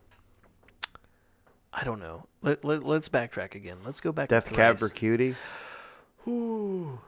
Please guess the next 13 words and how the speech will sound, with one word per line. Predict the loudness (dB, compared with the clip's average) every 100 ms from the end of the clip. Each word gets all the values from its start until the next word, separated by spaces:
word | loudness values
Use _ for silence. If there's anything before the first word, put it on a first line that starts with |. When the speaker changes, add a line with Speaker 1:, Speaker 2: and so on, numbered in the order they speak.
| -20 -12 0
Speaker 1:
Postal | 0 2 2
Service, | 6 8 8 4 -4
same | -2 2 4
guy, | 4 4 2 -6 _ _ _ -8
but | 0 2 2 -2 _ 0
that | 4 4 4
guy | 2
put | 0 0 2
out | 4 2 2
some | -6
stuff | -6 0 0 0 -6
that | -2 0 0 -2
was | -2 -2 -4 -6 -8